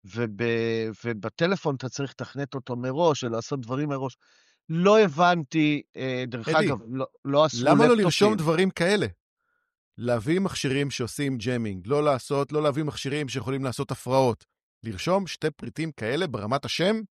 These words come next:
Speaker 1: אז בארץ נהדרת יש את אסי כהן, לא בארץ נהדרת, אה, זה היה בארץ נהדרת, כן, או בפרלמנט. יש את
Speaker 2: מהמם.
Speaker 1: אסי כהן, שהוא עושה מערכונים,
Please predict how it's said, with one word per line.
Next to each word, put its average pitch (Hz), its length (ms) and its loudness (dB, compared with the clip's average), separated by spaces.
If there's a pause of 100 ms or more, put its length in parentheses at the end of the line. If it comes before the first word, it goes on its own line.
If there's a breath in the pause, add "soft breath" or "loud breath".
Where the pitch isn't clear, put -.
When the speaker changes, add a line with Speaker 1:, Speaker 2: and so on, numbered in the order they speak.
(100)
Speaker 1:
אז 104 260 -6 (340)
בארץ 131 580 -2
נהדרת 110 800 -2 (260)
יש 110 340 -2
את - 160 -8
אסי 113 300 -2 (100)
כהן, 107 380 -4 (440)
לא 117 140 0
בארץ 123 380 0
נהדרת, 87 520 -6
אה, 78 200 -4 (120)
זה 82 180 -10
היה 98 200 0
בארץ 107 360 -4
נהדרת, 131 400 -4
כן, 127 420 -4
או 113 140 0
בפרלמנט. 107 800 -2 (580 loud breath)
יש 135 220 -2
את 101 120 -4
Speaker 2:
מהמם. - 100 4
Speaker 1:
אסי 143 200 -4 (100)
כהן, 101 380 0 (640)
שהוא 117 640 -2
עושה 147 260 -2
מערכונים, 110 720 0